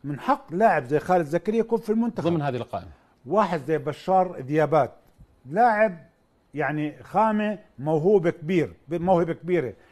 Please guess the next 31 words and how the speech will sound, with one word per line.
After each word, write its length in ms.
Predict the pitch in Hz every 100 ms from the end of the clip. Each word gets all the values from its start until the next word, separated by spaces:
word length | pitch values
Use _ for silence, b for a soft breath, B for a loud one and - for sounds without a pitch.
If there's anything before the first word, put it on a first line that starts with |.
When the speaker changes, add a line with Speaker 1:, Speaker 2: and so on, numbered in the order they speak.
| b b
Speaker 1:
بدها 320 | 180 202 196
صقل، 460 | 180 214 - 156 101 90 _ -
بدها 280 | 151 175 190
صقل 320 | 226 220 196
على 140 | 151
مستوى 340 | 185 - 180 170
دولي 420 | 190 165 127 - _ _ _ -
تعلى. 360 | 190 175 151 - B B
يعني 320 | 117 123 220 170
لأنه 260 | 135 143 196
إحنا 380 | 180 175 170 170 _ 120
برضو 280 | 156 208 160
عندنا 200 | 175 190
قناعة، 360 | - 139 127 117
دورينا 580 | 113 156 214 202 196 - b b b -
مش 340 | 143 151 107 139
قاعد 320 | 208 175 139
بيعطي 380 | 175 175 170 147
إضافة 280 | 156 160 156
للعبتنا، 500 | 151 147 143 - 98
دورينا 540 | 139 165 202 196 196 - _ _ -
ضعيف 420 | 127 165 190 - - _ - 143
فنيًا، 520 | - 143 165 160 123 85 _ b b -
فأنت 280 | 226 226
بدك 200 | 196 170
تلتقي 340 | - 240 208 185
باللاعب 500 | 208 220 220 208 196 -
لازم 320 | - 170 202 185
تفتح 300 | - - 170
له 100 | 170
فرص 320 | 175 185